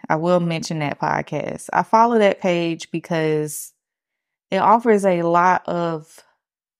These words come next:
positivity. And that's what I want my timeline filled with.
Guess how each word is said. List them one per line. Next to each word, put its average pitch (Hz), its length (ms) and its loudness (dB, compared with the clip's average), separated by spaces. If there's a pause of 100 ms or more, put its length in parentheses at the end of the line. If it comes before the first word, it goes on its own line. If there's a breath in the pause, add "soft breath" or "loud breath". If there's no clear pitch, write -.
(120)
positivity. 160 1120 -2 (380)
And 160 540 -6 (140)
that's 208 240 6
what 202 100 2
I 190 80 6
want 185 160 2
my 165 120 0
timeline 160 560 -2
filled 147 300 -4
with. - 180 -10